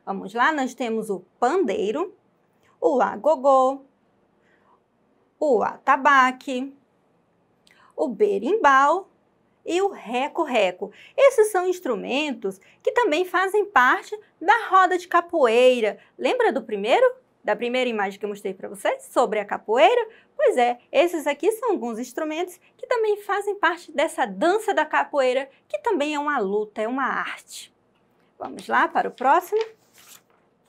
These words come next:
A influência também na nossa culinária, o que nós temos hoje de muito gostoso e saboroso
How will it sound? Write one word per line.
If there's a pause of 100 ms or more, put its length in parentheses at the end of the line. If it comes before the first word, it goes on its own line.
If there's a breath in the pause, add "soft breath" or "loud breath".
(1080 loud breath)
A
influência
também (140)
na
nossa
culinária,
o
que
nós
temos
hoje (220 loud breath)
de
muito
gostoso
e
saboroso